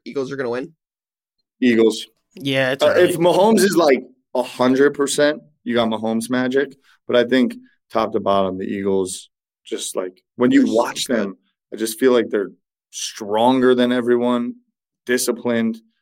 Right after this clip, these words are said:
Speaker 3: And they're in your face
Speaker 2: Yeah.
Speaker 3: about it, too.
Speaker 2: Ugh. Mean.
Speaker 3: They will let you know.
Speaker 1: Which one is better for the hobby? Mahomes winning
Speaker 2: Mahomes.
Speaker 1: or Jalen Hurts
Speaker 2: Mahomes.
Speaker 1: winning?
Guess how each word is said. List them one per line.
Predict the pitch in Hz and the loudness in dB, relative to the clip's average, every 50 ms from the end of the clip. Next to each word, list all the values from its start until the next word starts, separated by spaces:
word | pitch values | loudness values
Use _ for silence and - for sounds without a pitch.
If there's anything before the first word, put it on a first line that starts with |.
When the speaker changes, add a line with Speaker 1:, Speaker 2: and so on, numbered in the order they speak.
| _ _ _ _ _ _ _ _ _ _ _ _ _ _ _ | _ _ _ _ _ _ _ _ _ _ _ _ _ _ _
Speaker 3:
And | - 165 | -2 0
they're | 170 175 | 2 2
in | 175 180 175 | 4 4 4
your | 160 147 123 | 2 2 0
face | - - - 151 135 123 131 127 135 143 151 143 | -4 -8 -10 -4 0 2 4 6 6 6 6 4
Speaker 2:
Yeah. | 127 | 2
Speaker 3:
about | 113 - - 110 | 0 -4 -10 -12
it, | 110 - | -12 -10
too. | - 139 123 117 - - | -8 -8 -8 -8 -10 -14
Speaker 2:
Ugh. | - - 147 151 147 139 123 107 107 - - _ _ _ _ _ _ _ _ _ - | -18 -14 -8 -8 -8 -8 -8 -12 -14 -18 -20 _ _ _ _ _ _ _ _ _ -8
Mean. | 107 113 127 143 131 110 - - _ _ _ _ _ _ _ - | -4 -2 0 0 0 -2 -4 -8 _ _ _ _ _ _ _ -8
Speaker 3:
They | 151 151 | -6 -4
will | 147 139 143 | -4 -4 -4
let | 156 147 135 | -6 -6 -6
you | 135 139 139 | -6 -8 -10
know. | 135 131 123 - - - _ _ _ _ _ _ _ _ _ _ _ _ _ _ _ _ | -10 -12 -12 -14 -14 -18 _ _ _ _ _ _ _ _ _ _ _ _ _ _ _ _
Speaker 1:
Which | - 160 180 - - | 0 0 0 2 0
one | 226 220 208 | 0 0 2
is | 175 165 | 0 -2
better | - - 127 123 135 | 0 0 0 0 0
for | 135 - 139 | -2 -2 -4
the | 113 110 | -4 -4
hobby? | - 139 110 104 98 90 - - _ _ _ _ _ _ _ _ _ _ _ _ _ - | -2 -2 -2 -2 -2 -4 -8 -10 _ _ _ _ _ _ _ _ _ _ _ _ _ -6
Mahomes | 147 143 156 151 156 160 160 156 | -4 -2 0 0 0 0 2 2
winning | 165 160 165 175 170 | 2 2 2 0 -2
Speaker 2:
Mahomes. | - - | -4 -4
Speaker 1:
or | - 123 104 - | -4 -4 -4 -6
Jalen | - - - 131 107 | -6 -4 -4 -2 -2
Hurts | 101 | -2
Speaker 2:
Mahomes. | 104 98 98 - | -4 -4 -6 -6
Speaker 1:
winning? | 131 110 104 | -8 -10 -10